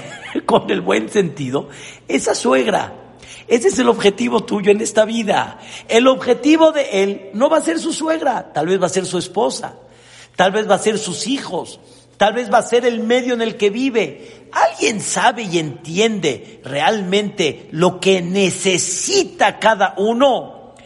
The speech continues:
Lo que cada uno realmente tiene que tener. Por eso, queridos hermanos,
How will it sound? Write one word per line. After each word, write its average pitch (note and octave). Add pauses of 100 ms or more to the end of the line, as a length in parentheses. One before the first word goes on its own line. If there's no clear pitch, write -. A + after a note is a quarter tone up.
(240)
Lo B3
que A#3+
cada C#4+
uno D4
realmente B3
tiene A#3+
que A3+
tener. G#3 (260)
Por C3+
eso, G3
queridos D#3+
hermanos, D#3